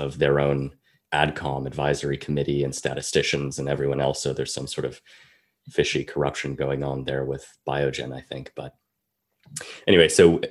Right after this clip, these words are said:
you know, back to Aubrey. Um, as a computer scientist, his book was a systematic engineering approach to aging, which resonated with me. I like applied sciences. And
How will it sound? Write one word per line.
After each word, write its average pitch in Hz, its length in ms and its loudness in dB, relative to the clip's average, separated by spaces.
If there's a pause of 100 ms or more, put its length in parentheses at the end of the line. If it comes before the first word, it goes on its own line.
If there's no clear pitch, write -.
(160)
you 98 80 4
know, 73 140 6
back 76 320 4
to - 100 2
Aubrey. 76 580 4
Um, 73 500 0
as 82 120 2
a 82 80 2
computer 92 360 8
scientist, 76 520 4
his 76 140 0
book - 420 2 (500)
was 76 260 4
a 71 260 2
systematic 73 640 0
engineering 73 480 0
approach 69 380 0
to 80 100 6
aging, 80 320 8
which 69 160 -2
resonated 69 600 0
with 69 140 -2
me. 71 180 0
I 71 80 0
like 71 300 -2
applied 69 460 -2
sciences. 71 640 -4
And 67 140 -12